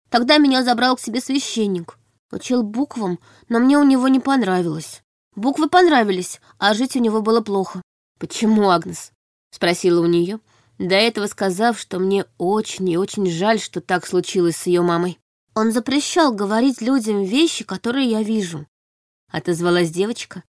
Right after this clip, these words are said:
и я поняла, что речь шла о её магическом даре. «Сказал, что боги против этого. Это большой грех, и я попаду в ад. Потом мама умерла, и дед Конрад забрал меня к себе». Какое-то время она возилась со своей куклой,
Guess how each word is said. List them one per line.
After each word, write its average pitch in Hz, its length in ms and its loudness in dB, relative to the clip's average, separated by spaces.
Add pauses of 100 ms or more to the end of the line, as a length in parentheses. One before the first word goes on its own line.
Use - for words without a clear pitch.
(180)
и 185 80 2
я 240 140 6
поняла, 254 500 2
что 190 260 -4
речь 220 320 -2
шла 214 300 -2
о 202 100 -2
её 202 220 2
магическом 202 720 -4
даре. 170 320 0 (340)
«Сказал, 233 460 2
что - 260 -6
боги 202 480 0
против 196 460 -6
этого. 165 380 -8 (600)
Это 208 160 -14
большой 170 360 -4
грех, 190 500 -2
и 180 40 -2
я 185 160 -8
попаду 180 360 -8
в 160 160 -8
ад. - 260 -12 (320)
Потом 262 300 -6
мама 208 420 -2
умерла, 196 540 -4 (400)
и 185 80 -2
дед 233 160 0
Конрад 226 480 0
забрал 196 320 -4
меня 196 220 -2
к 196 60 -14
себе». 160 440 -8 (340)
Какое-то 214 480 2
время 254 320 2
она 196 180 2
возилась 190 460 2
со 185 80 -10
своей 175 340 2
куклой, 240 520 -6